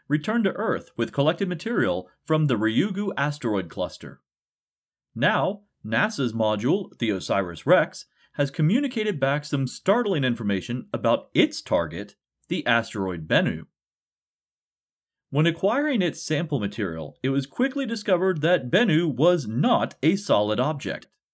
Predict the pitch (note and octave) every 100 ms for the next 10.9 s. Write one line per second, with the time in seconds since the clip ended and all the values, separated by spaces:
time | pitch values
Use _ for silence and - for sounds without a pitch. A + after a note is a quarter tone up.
0 | _ _ _ _ _ _ _ C3 C3+ F3
1 | B3+ C4 B2 D#3 E3+ A#2 D#3 C#3+ A#2+ -
2 | G3+ A3+ G3+ F#3+ D#3+ C#3+ - - E3+ G3+
3 | - F#2+ - C3+ A#2 - A#3+ F#3 E2 _
4 | _ - - F#3+ E3+ D#3 D3 G#3 A3 G3+
5 | F#3+ G3 - D3 C3 C3+ - _ _ _
6 | G#2+ A2 - - E3+ - A3+ F3 D#3 D3+
7 | C3 B2+ E3 G3 - G#2 - D3 - G#3
8 | A3 A#3 E3+ A#2 - _ - C3 B2 -
9 | E3 F3 G3+ G3 A3+ A3 C#3 A#2+ G#2 A2+
10 | - - C3 C3+ A2 D2+ C#2+ -